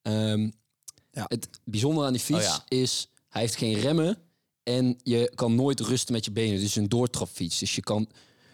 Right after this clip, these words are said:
Speaker 1: je, je,
Speaker 3: Oh.
Speaker 1: je, je kan je benen nooit stilhouden. Dus je moet continu blijven trappen. Daarom
Speaker 2: Wat
Speaker 1: zie je ze ook altijd.
Speaker 3: Oh ja,
Speaker 2: Dat
Speaker 3: zo
Speaker 2: komt
Speaker 3: lang.
Speaker 2: ook omdat je in die klikpedalen zit. Want anders zou je bewijzen van, anders moet je benen in de lucht houden. Toch? Dat bedoel je?
Speaker 1: Nee, want bij een wielrenfiets zit je ook in die klikpedalen. Kan je ook je fiets
Speaker 2: Nee,
Speaker 1: laten
Speaker 2: precies, maar
Speaker 1: rusten.
Speaker 2: daar draait hij niet door.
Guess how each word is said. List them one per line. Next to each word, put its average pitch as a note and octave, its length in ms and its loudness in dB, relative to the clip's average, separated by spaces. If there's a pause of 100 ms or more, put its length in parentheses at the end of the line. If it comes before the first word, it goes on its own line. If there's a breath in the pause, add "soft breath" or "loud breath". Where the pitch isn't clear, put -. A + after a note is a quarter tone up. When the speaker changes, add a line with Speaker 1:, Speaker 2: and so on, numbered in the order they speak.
(140)
Speaker 1:
je, A2 260 0
je, A2 260 2
Speaker 3:
Oh. C3 120 -6
Speaker 1:
je, A#2 140 0
je A#2 100 0
kan C#3+ 160 2
je C3+ 80 2
benen C#3 220 2
nooit C3 280 0 (220)
stilhouden. G2+ 680 0 (140)
Dus - 140 -6
je A#2+ 60 0
moet A#2+ 240 4
continu C3 840 2
blijven A#2 300 -2
trappen. A2+ 340 -4 (140 soft breath)
Daarom C3+ 200 2
Speaker 2:
Wat C#3 100 2
Speaker 1:
zie C#3 120 2
je C3+ 60 4
ze C3 80 0
ook A#2+ 100 0
altijd. B2 540 -2 (160 loud breath)
Speaker 3:
Oh C3 260 0
ja, B2 60 0
Speaker 2:
Dat - 100 2
Speaker 3:
zo - 80 -2
Speaker 2:
komt - 120 4
Speaker 3:
lang. - 120 4
Speaker 2:
ook - 160 2
omdat F3 240 2
je D#3 60 0
in D3 60 2
die D3 100 2
klikpedalen C3+ 580 0
zit. B2 240 2
Want C3 120 0
anders B2+ 200 2
zou B2+ 120 2
je B2 80 2
bewijzen A#2 300 2
van, A#2 120 2
anders B2 180 2
moet C3+ 120 4
je C3 100 4
benen C3 260 4
in C3 60 4
de B2+ 60 4
lucht B2+ 240 2
houden. G#2+ 360 2 (220)
Toch? D#3 220 -2
Dat A#2+ 140 -6
bedoel A#2+ 200 0
je? A2 140 0
Speaker 1:
Nee, A2 280 0
want G2+ 120 0
bij G2+ 100 0
een G2+ 60 0
wielrenfiets A#2+ 500 2
zit B2 120 -2
je B2 60 0
ook A#2+ 120 0
in B2+ 60 0
die G#2+ 100 0
klikpedalen. G#2 440 -2
Kan A2 100 0
je A2 60 2
ook B2 140 0
je - 60 -6
fiets G#2+ 180 -4
Speaker 2:
Nee, D3+ 80 2
Speaker 1:
laten - 140 2
Speaker 2:
precies, G2 180 2
maar D#3+ 80 2
Speaker 1:
rusten. D3+ 200 0
Speaker 2:
daar C#3 60 0
draait D3+ 160 0
hij D3 100 2
niet C3 100 4
door. B2 360 2